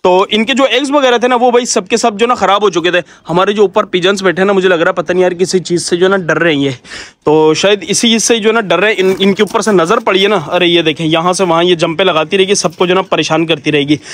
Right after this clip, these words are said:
तो अब आपके सवाल का भाई मैंने जवाब दे दिया कि इन्होंने अपने eggs को यार ख़राब कर दिया था, और काफ़ी अरसे से जो ना इस वाले pair को यार मैंने अलग करके रखा हुआ है। अब दोबारा से इसको जो ना ये वाले cage में बंद कर दूंगा, और यहाँ पर मैंने ओगी को रखा हुआ है।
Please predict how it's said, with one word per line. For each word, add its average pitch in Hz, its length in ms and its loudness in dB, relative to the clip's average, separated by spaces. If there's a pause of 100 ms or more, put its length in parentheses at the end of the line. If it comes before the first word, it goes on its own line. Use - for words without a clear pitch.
(280)
तो 190 100 2
अब 202 160 0
आपके 233 260 0
सवाल 240 260 2
का 247 100 0
भाई 214 140 0
मैंने 233 200 0
जवाब 185 320 0
दे 190 140 2
दिया 220 140 0
कि 220 120 2
इन्होंने 208 220 0
अपने 208 240 0
eggs 185 160 -2
को 214 120 0
यार 190 160 0
ख़राब 175 260 0
कर 226 140 -2
दिया 233 160 0
था, 233 180 0 (320)
और 180 200 2
काफ़ी 196 280 0
अरसे 226 260 0
से 233 140 0
जो 220 80 -2
ना 233 160 0
इस 214 160 -6
वाले 220 160 2
pair 190 240 0
को 214 120 0
यार 208 140 2
मैंने 214 200 -2
अलग 185 240 0
करके 190 260 -2
रखा 165 200 -2
हुआ 165 160 2
है। 156 80 -8 (120)
अब 185 160 -2
दोबारा 180 280 2
से 220 140 2
इसको 220 220 -2
जो 220 100 2
ना 226 80 0
ये 185 120 2
वाले 185 180 0
cage 185 220 -2
में 233 160 0
बंद 233 180 -2
कर 240 120 0
दूंगा, 247 240 2 (280)
और 185 100 2
यहाँ 196 200 0
पर 226 120 -2
मैंने 220 180 0
ओगी 185 220 -2
को 208 100 0
रखा 165 200 -2
हुआ 165 120 2
है। 160 60 -6